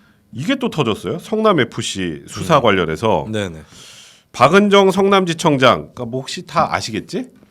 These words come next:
Speaker 2: 이분은 이제 지청장이라고 부르면 안
Speaker 1: 음.
Speaker 2: 되고요. 지총장이라고 불러야
Speaker 1: 지총장.
Speaker 2: 됩니다. 네.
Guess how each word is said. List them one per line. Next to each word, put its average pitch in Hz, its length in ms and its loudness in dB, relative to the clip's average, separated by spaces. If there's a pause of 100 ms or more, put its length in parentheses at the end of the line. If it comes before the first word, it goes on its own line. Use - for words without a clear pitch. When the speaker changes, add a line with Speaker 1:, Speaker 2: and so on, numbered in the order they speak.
(340)
Speaker 2:
이분은 147 360 2
이제 107 340 -2
지청장이라고 147 840 2
부르면 113 280 -4
안 85 60 -8
Speaker 1:
음. 87 60 -10
Speaker 2:
되고요. 92 300 -8 (400)
지총장이라고 151 920 2
불러야 104 120 -4
Speaker 1:
지총장. 180 420 6
Speaker 2:
됩니다. - 160 -10 (140)
네. 95 60 -6